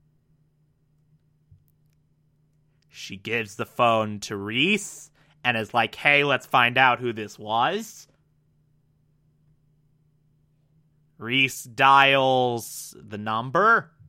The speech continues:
on the phone. Uh, the number saved on the phone. And it is Elias.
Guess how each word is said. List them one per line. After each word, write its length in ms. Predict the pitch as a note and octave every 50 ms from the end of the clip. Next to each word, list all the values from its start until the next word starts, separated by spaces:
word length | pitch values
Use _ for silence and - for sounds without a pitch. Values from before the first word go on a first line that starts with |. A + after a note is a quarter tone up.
| _ _ _ _ _ _ _ _ _ _ _ _ _ -
on 340 | - A2 G#2+ G#2 G2+ F#2+
the 60 | G2 F#2+
phone. 720 | - _ A2+ A2+ A2 A#2 B2 D3+ F#3+ A3 B3 B3+ A3+ F3 - _ _ _ _ _ _ _ _ _ _ _ _ _ _ _ _ _ _ _ _ _ -
Uh, 200 | A2 G2+ F#2+ F#2
the 100 | G2 A2
number 400 | A#2+ B2 B2 A#2 C#3 D#3 E3 D3
saved 800 | - - - - C#3+ B2 C3 C3+ C3+ C3 C3 C3 B2 B2+ B2 - -
on 320 | B2 B2 A#2+ B2+ B2+ B2 B2
the 80 | B2
phone. 560 | - - - C3 B2 B2+ D3 F3+ G#3 A3+ A#3 - - - - - _ _ _ _ _ _ _ _ _ _ _ _ _ _ _ - D#3+ - _ _ _ _ _ _ _ _ _ _ _ _ _ _ _ _ _ _ _ _ _ _ _ _
And 300 | A#2+ B2 A#2 B2 A#2 - - -
it 360 | C#3 D#3+ F#3 G#3 A3 A3 - _
is 920 | - F3+ F#3+ G3 G3 G3 G3 G3+ G3+ G3+ G3+ G3 G3 F3 E3 - - - - _ _ _ _ - - - _ _ _ _ _ _ _ _ _ -
Elias. 1700 | G3+ G#3+ G#3+ G#3+ G#3+ G3+ G3 G3+ G#3 G3+ G3+ G#3 G3 G3+ G#3 G3+ G3 F#3+ F#3 F#3+ F#3+ F3 D#3 C3+ - - - - - - - - - -